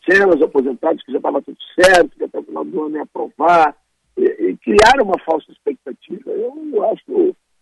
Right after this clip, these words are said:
é, que, bom, eu tenho profundo respeito, né? E eu luto aqui para que, eu digo sempre para as equipes do I N S S, né? Vocês, é, tratam com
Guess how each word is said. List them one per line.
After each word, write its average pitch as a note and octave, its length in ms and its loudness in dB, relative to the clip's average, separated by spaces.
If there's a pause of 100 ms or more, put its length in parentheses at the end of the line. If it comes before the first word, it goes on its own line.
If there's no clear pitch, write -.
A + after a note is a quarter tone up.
(260)
é, - 220 -2
que, - 300 -4
bom, F#3+ 240 2
eu G#3 100 4
tenho A3 180 -6
profundo F#3+ 400 -4
respeito, D#3 640 0
né? - 280 -14 (580)
E - 120 -4
eu - 100 4
luto - 320 0
aqui - 220 -6
para - 180 -6
que, C#3 420 -2 (400)
eu C3+ 320 -2
digo C#3+ 280 -4
sempre D3+ 380 -6
para B2+ 380 -10 (500)
as A#2 120 -8
equipes - 380 -4
do C3 160 -4
I C#3 40 0
N C#3 120 -4
S - 220 -8
S, B2+ 300 -4
né? - 180 -8
Vocês, - 360 -4 (500)
é, - 100 -2
tratam - 640 0
com D#3+ 340 -4